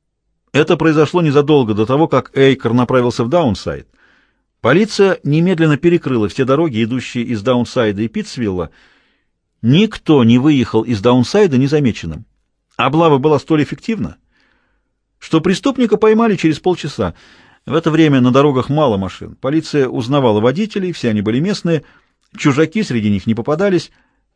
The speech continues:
Мы уверены, что Эйкеру не удалось прорваться.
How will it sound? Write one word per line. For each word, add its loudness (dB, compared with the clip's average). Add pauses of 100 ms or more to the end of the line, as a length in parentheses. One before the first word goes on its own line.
Мы -2
уверены, 0
что -4
Эйкеру 2
не 2
удалось 2
прорваться. -8